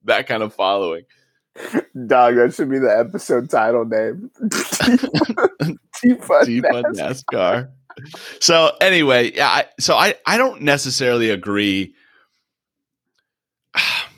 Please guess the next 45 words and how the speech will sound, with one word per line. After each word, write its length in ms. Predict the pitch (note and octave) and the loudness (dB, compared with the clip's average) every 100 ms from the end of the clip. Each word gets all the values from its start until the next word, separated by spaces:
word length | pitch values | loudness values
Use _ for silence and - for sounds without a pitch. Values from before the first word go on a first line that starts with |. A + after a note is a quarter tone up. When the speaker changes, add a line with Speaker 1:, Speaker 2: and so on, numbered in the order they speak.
| - _ _ _ _ _ - | -20 _ _ _ _ _ -6
Speaker 1:
I, 180 | C#3+ D3+ - _ _ _ - | -2 -2 -4 _ _ _ -2
yeah, 220 | D3+ A2 | 2 2
okay. 200 | C#3 A2 | 2 0
I, 180 | F2+ A#2+ - - | 0 -2 -4 -2
I, 140 | G#2 | 2
I 140 | F2+ | 4
was 140 | C#3+ C#3 | 4 2
gonna 100 | C#3+ | 2
say 140 | D3 | 4
I 40 | C3+ | 4
don't 140 | D3+ | 4
necessarily 560 | B2+ A#2 G#2+ A2 G2 F2+ | 0 0 -2 0 2 0
agree 300 | E2+ F2+ E2+ | 0 -2 0
with, 340 | F2 E2+ - | -2 -4 -6
with 260 | F#2+ F2+ - | -4 -4 -2
the 320 | F#2+ E2+ E2 _ | 0 0 -2 _
find 320 | - A2+ G#2 | -2 0 2
'em 80 | F#2+ | 0
and 120 | F2+ | -2
cut 160 | G#2 F#2 | 0 -2
'em 80 | |
from 180 | E2 F2 | -2 -2
nascar, 480 | F2+ F2+ - D#2+ D2 | 0 0 0 -2 -2
but 160 | F2 - | -2 -2
I 100 | F#2 | -2
just 200 | F2+ E2 | -2 -4
went 200 | F#2 E2+ | -2 -2
through 140 | F#2 | 0
a 40 | E2 | -2
quick 260 | - F#2+ | 0 -4
thinking 320 | - F#2+ F2 E2 | -2 -4 -2 -2
in 80 | |
my 140 | D#2+ D2+ | 0 0
head, 220 | F2 D#2+ | 0 0
and 180 | D2 F#2+ | 0 2
they're 180 | G#2 G#2 | 2 4
the 140 | G#2 | 4
ones 320 | G2+ G2+ F#2 | 4 2 0
that 220 | F2+ E2+ - - _ _ _ _ | 0 -2 -4 -20 _ _ _ _
really 320 | G#2+ B2+ A2 | 2 4 4
enabled 520 | F2+ G2 G2 F2+ F2+ D#2 | 4 2 2 2 -2 0
Bubba 300 | G2 F2+ F2 | 0 0 0
Wallace 480 | F2 F2+ E2+ D#2 | 2 2 0 -2
to, 220 | - - E2 | -6 -4 -2
like, 400 | D#2+ D#2 - | -2 -4 -8